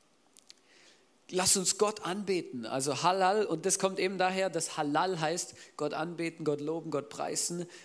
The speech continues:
ähm, zu Gott rufen. Und dann eben der zweite Teil von Halleluja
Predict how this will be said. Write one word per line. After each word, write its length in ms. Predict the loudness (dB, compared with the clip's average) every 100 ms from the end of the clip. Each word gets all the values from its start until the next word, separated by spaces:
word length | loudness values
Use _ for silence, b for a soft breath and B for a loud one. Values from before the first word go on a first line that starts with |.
| B
ähm, 520 | -2 0 0 -4 -8 -12 -20 _ -20 _
zu 180 | -6 -2
Gott 320 | 0 -2 -2
rufen. 480 | -4 -4 -4 -8 -10 -10
Und 260 | -8 -6 -4
dann 220 | -4 -4
eben 220 | -6 -4
der 120 | -4
zweite 360 | 0 0 0 -2
Teil 200 | 0 0
von 320 | 0 -4 -6
Halleluja 640 | -2 -2 0 0 0 -2